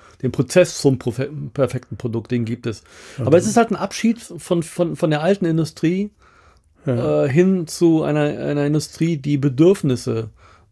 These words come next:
Speaker 1: in den Vordergrund stellt, wo der Kunde im Vordergrund ist.
Speaker 2: Ja.
Speaker 1: Früher haben wir Sachen gemacht, wir sagen, warum habe ich es gemacht? Weil ich's kann. Wir hatten eine Erfindung, die haben wir gemacht, die machen wir jetzt halt so. Und dann machen wir so, wenn wir, weil wir sie da können, machen wir es auch noch für ein anderes Produkt.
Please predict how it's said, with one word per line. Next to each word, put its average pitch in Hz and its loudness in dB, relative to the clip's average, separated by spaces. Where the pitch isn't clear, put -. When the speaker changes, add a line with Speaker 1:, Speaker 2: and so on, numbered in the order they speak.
Speaker 1:
in 143 -4
den 113 -4
Vordergrund 120 -2
stellt, 113 -6
wo 117 -6
der 123 0
Kunde 233 2
im 117 -2
Vordergrund 110 -8
ist. - -18
Speaker 2:
Ja. 123 -2
Speaker 1:
Früher 208 4
haben 190 0
wir 185 4
Sachen 180 -2
gemacht, 160 -2
wir 160 2
sagen, 156 0
warum 202 6
habe 190 0
ich 156 -4
es - -14
gemacht? 175 0
Weil 127 4
ich's 131 -4
kann. 117 -4
Wir 139 4
hatten 170 2
eine 147 2
Erfindung, 226 2
die 165 4
haben 156 4
wir 143 4
gemacht, 180 0
die 240 -2
machen 180 2
wir 120 0
jetzt 107 -4
halt 107 -4
so. 104 -8
Und 135 -4
dann 139 2
machen 170 2
wir 165 6
so, 160 2
wenn 151 0
wir, 165 6
weil 165 6
wir 170 6
sie 160 4
da 170 6
können, 190 2
machen 170 4
wir 175 4
es 165 2
auch 156 4
noch 151 0
für 151 -6
ein 139 -6
anderes 127 -4
Produkt. 107 -12